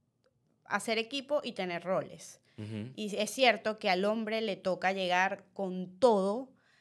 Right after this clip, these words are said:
Speaker 1: en el sentido de la fuerza y el trabajo.
Speaker 2: Claro.
Speaker 1: Y sobre todo cuando llegamos con niños pequeños.
Speaker 2: Sí.
Speaker 1: En mi caso fue así. Mi
Speaker 2: Sí,
Speaker 1: esposo
Speaker 2: sí.
Speaker 1: dijo, "Yo salgo, yo me encargo del sustento, yo me encargo del trabajo
Speaker 2: Sí.
Speaker 1: duro", ¿verdad? Eh,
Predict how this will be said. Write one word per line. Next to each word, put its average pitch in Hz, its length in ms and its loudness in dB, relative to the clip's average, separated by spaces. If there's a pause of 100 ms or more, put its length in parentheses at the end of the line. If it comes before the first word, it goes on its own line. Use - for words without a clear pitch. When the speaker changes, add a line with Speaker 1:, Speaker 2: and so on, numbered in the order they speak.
(320)
Speaker 1:
en 202 140 -4
el 185 140 -4
sentido 180 420 -2
de 190 100 4
la 175 100 0
fuerza 175 440 -2
y 180 60 0
el 165 120 -2
trabajo. - 480 -6 (280)
Speaker 2:
Claro. 123 160 0
Speaker 1:
Y - 40 0
sobre 208 260 4
todo 208 160 2
cuando 214 200 -2
llegamos 165 340 -4
con 175 180 -4
niños 160 240 -4
pequeños. - 560 -8 (140)
Speaker 2:
Sí. 202 140 -8
Speaker 1:
En 202 160 -2
mi 190 100 -2
caso 196 340 0
fue 151 180 -6
así. - 380 -14
Mi 175 100 -6
Speaker 2:
Sí, 147 60 -2
Speaker 1:
esposo 113 320 0
Speaker 2:
sí. 208 80 0
Speaker 1:
dijo, 226 280 0 (400)
"Yo 151 180 -10
salgo, 294 680 6 (100)
yo 175 160 -6
me 170 120 -4
encargo 226 800 2
del 214 200 -2
sustento, 240 680 -4
yo 196 140 -4
me 165 100 -6
encargo 226 440 2
del 269 120 0
trabajo 170 340 0
Speaker 2:
Sí. 170 40 -2
Speaker 1:
duro", 277 440 0 (120)
¿verdad? 196 320 -4 (460)
Eh, 214 500 2